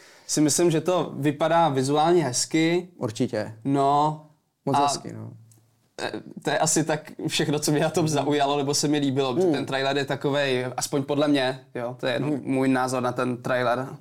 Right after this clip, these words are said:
Speaker 1: jak by ten film asi mohl vypadat. A ten trailer je takovej, na jedný rovině mi přijde, vlastně
Speaker 2: Hmm.
Speaker 1: ten film mě nezaujal ničím. Kdyby tam nebyla Šulcová a ostatní holky, tak by
Speaker 2: <laughs>
Speaker 1: asi jako reálně jsem o tom filmu ani nevěděl.
Speaker 2: Takže tě zaujaly holky?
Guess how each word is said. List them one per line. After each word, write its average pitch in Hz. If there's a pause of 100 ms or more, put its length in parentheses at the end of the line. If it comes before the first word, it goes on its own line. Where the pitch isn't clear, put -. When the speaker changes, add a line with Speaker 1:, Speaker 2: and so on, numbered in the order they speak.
(180)
Speaker 1:
jak 131
by 123
ten 123
film 123
asi 131
mohl 127
vypadat. 123
A 127
ten 135
trailer 131
je 131
takovej, 131 (600)
na 139
jedný 151
rovině 143
mi 147
přijde, 147 (220)
vlastně 143
Speaker 2:
Hmm. 160
Speaker 1:
ten 165
film 156
mě 156
nezaujal 156 (520)
ničím. 147
Kdyby 156
tam 190
nebyla 180
Šulcová 170
a 135
ostatní 151
holky, 175 (340)
tak 143
by 160
Speaker 2:
<laughs> -
Speaker 1:
asi 170
jako 160
reálně 156
jsem 156
o 147
tom 151
filmu 151
ani 147
nevěděl. 139
Speaker 2:
Takže 151
tě 214 (140)
zaujaly 196
holky? 160